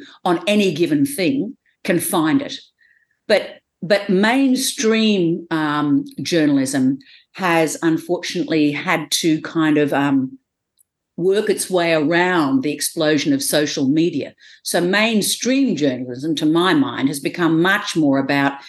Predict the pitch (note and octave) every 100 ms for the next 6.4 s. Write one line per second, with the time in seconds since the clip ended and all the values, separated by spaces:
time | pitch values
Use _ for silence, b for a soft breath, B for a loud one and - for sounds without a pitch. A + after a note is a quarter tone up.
0 | B - E3+ F3 D#3 D#3 - C#3 C#3+ C#3
1 | F3 D#3 D3+ E3+ C#3 B B - D#3+ E3
2 | G3 G3 F3 D3+ C3 C3+ D#3 C#3 C3 D3
3 | C3+ C3 C3+ C#3 D3 B2+ B2+ C3 D3 B2+
4 | B2+ B2+ - B - D3 C#3 D3 B2 C3
5 | - - _ B B B - - - -
6 | G#3 E3 E3 -